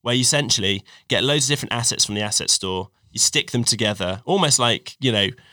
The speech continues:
Lego, um, but just, you know, um, and so we got the environment made how we sort of wanted it. But then it was like, we need to cohesively tie all these textures and the lighting and everything together.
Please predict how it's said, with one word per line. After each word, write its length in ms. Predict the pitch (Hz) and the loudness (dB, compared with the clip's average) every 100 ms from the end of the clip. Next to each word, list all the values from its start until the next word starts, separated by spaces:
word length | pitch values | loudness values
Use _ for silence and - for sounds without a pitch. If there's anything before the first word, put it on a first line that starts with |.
| _ | _
Lego, 580 | - 123 131 101 87 104 - _ _ _ _ | -2 0 2 2 0 0 -6 _ _ _ _
um, 280 | 104 104 104 | -2 0 0
but 240 | 117 98 - | 0 0 0
just, 340 | - - - | 0 0 0
you 100 | - | -4
know, 280 | 90 87 98 - - - | 0 0 -2 -8 -12 -8
um, 480 | 101 104 104 104 - _ - _ _ _ _ _ - | -2 0 0 -2 -6 _ -20 _ _ _ _ _ 0
and 140 | 131 | 2
so 100 | 139 | 4
we 100 | 131 | 2
got 300 | 127 160 104 - _ | 2 2 0 -8 _
the 120 | 143 | 0
environment 640 | 135 131 131 127 110 101 - | 2 2 2 2 0 -4 -8
made 440 | 113 117 107 107 | -2 0 0 -2
how 240 | - - 107 | -4 -2 -2
we 80 | 104 | 0
sort 200 | - 104 | -2 -2
of 100 | 104 | -2
wanted 300 | 104 - 90 | -2 -2 -2
it. 240 | 82 - _ _ _ _ _ _ _ | -4 -6 _ _ _ _ _ _ _
But 120 | 127 | 0
then 140 | 127 | 2
it 60 | 131 | 2
was 140 | 123 | 2
like, 160 | 117 113 | 2 2
we 120 | 123 123 | 0 0
need 160 | 127 | 0
to 120 | - | -2
cohesively 720 | 123 120 110 123 120 110 - | -6 -8 -8 -2 -2 -2 -4
tie 160 | 113 123 | -2 0
all 160 | 110 120 | -2 -2
these 180 | 120 | -2
textures 600 | - 131 - - 120 113 | 0 -2 -2 -2 0 0
and 80 | 107 | 0
the 40 | 107 | 0
lighting 440 | 110 113 113 104 | 0 0 0 -2
and 80 | 104 | -4
everything 260 | 101 101 | -6 -6
together. 580 | 104 107 113 107 104 92 | -6 -2 -2 0 -2 -4